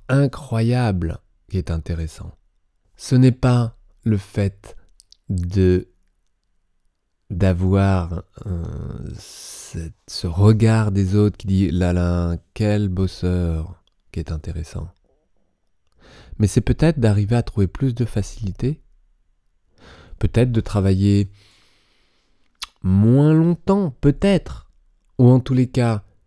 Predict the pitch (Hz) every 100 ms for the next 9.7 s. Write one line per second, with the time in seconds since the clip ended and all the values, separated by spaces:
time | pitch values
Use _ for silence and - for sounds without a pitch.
0 | _ _ - 95 95 - - 110 110 101
1 | - - 104 87 - 117 117 - 185 180
2 | 143 - 110 95 95 - 120 - 95 85
3 | 82 85 107 110 139 185 175 87 87 -
4 | - 113 113 - 160 123 - _ _ -
5 | 92 107 113 98 98 107 113 101 92 -
6 | 87 90 92 127 160 - - - - -
7 | - 117 110 110 110 104 107 101 - 107
8 | 101 98 - 92 90 98 98 95 98 98
9 | 95 - 90 92 87 82